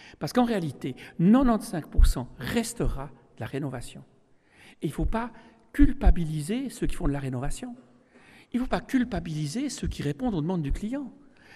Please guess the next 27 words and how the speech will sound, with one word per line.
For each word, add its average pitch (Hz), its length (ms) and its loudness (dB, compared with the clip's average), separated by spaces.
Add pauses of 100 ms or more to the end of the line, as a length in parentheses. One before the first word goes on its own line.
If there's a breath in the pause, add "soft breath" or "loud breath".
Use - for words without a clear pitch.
S'ils - 240 -6
sont 240 180 0
fondamentales, 196 840 -4 (300 loud breath)
parce - 160 -6
que 185 80 -6
si - 180 -8
la 156 140 -2
mère 226 420 -2
n'est 156 140 -2
pas - 160 0
saine, 240 500 0 (220 loud breath)
elle 151 140 -4
n'aura 160 200 -2
jamais 156 360 -4
de 165 60 -10
bébé. 170 340 -4 (1120 soft breath)
Donc 156 180 -2
il - 80 -4
faut - 160 -4
les 156 180 0
deux. 175 260 0 (720 loud breath)
Et 151 60 0
je 151 80 -6
ne - 60 -16
pense 170 180 8
pas 170 160 -2
que - 140 -8